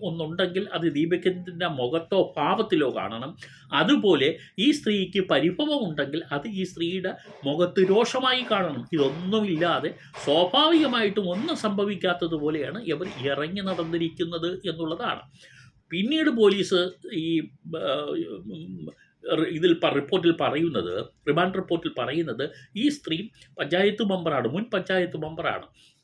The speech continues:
പി ജി, പോസ്റ്റ് ഗ്രാജുവേഷനുള്ള സ്ത്രീയാണ്. നിയമത്തെക്കുറിച്ച് ഈ സ്ത്രീക്ക് ഏകദേശം അവബോധമുണ്ടായിരിക്കും. ഇങ്ങനെ ഒന്ന് ചിത്രീകരിച്ച് സോഷ്യൽ മീഡിയയിൽ ഇട്ട് കഴിഞ്ഞാൽ അത് ആരാണോ പ്രതിസ്ഥാനത്തുള്ളത് ആ വ്യക്തിക്ക് മാനഹാനി ഉണ്ടാകും.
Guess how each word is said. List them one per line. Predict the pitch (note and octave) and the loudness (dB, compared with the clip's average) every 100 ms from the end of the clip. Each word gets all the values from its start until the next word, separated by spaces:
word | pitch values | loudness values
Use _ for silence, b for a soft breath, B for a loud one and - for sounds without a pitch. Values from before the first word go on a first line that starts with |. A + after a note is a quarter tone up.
| b _ - | b _ -6
പി | D#3+ G#3 | -2 0
ജി, | G#3+ F#3 | 0 0
പോസ്റ്റ് | C#3+ D3+ - | 0 -2 0
ഗ്രാജുവേഷനുള്ള | A#3 A#3 A3+ - G#3+ F#3+ | 2 2 -2 -4 -4 -6
സ്ത്രീയാണ്. | - D#3 B2 F#2 - B B B | -8 -8 -8 -10 -14 B B B
നിയമത്തെക്കുറിച്ച് | G#3+ C4 C#4+ C#4 C#4 F3 E3+ G3+ | 4 4 4 2 0 0 -2 -6
ഈ | E3 G#3+ | -4 -6
സ്ത്രീക്ക് | A3 E3 E3 E3 | -2 -4 0 0
ഏകദേശം | D#3+ G3 F3 - D#3+ | 2 2 0 -2 -6
അവബോധമുണ്ടായിരിക്കും. | D3+ E3+ D#3+ D#3+ E3+ E3 D3 D3 D3 D#3 D#3 - - b b b b | -6 -4 0 0 -2 -6 -6 -6 -4 -6 -4 -4 -4 b b b b
ഇങ്ങനെ | D3+ E3+ G#3+ A#3 | -8 -2 2 2
ഒന്ന് | G#3+ E3+ G3 | 2 2 0
ചിത്രീകരിച്ച് | F#3 C#3+ G3 G#3+ F#3 E3+ G3+ | 0 -2 -2 2 2 2 -2
സോഷ്യൽ | - D#3+ - B3 | -2 -4 -4 -4
മീഡിയയിൽ | G3+ F#3 E3+ E3+ | -4 -2 -2 -2
ഇട്ട് | D3 - | -6 -6
കഴിഞ്ഞാൽ | G#3+ C3+ D3+ C3 A#2 B B B | -6 -6 -6 -6 -8 B B B
അത് | D3 G3+ G3+ G#3 B B B2+ | 0 4 4 2 B B -4
ആരാണോ | C#3 G3+ A#3+ A#3+ A#3 B3 | 2 4 6 6 6 4
പ്രതിസ്ഥാനത്തുള്ളത് | B3 G#3 A3 G#3+ G#3+ G#3 F#3+ F#3 F3+ F3 | 0 0 0 2 2 2 2 2 2 0
ആ | G3 A3+ | -2 -2
വ്യക്തിക്ക് | E3+ D#3 E3 D#3+ D#3+ | -2 -2 -4 -2 -2
മാനഹാനി | D3+ E3 E3 F3+ F3+ | -2 -4 -4 -4 -4
ഉണ്ടാകും. | C#3+ D3+ D3+ C3+ | -4 -4 -4 -4